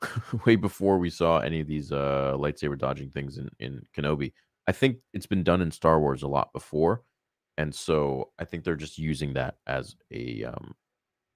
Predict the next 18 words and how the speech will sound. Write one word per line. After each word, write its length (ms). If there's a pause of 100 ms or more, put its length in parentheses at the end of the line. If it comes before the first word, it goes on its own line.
(340)
form 240
of 120
mastery. 520
I 60
don't 140
think 160
it's 120
anything 560 (420)
to 80
do 320
with, 400
uh, 380
m-, 260 (460)
mirroring 720
Vader 440
and 200
Ahsoka. 360
It, 160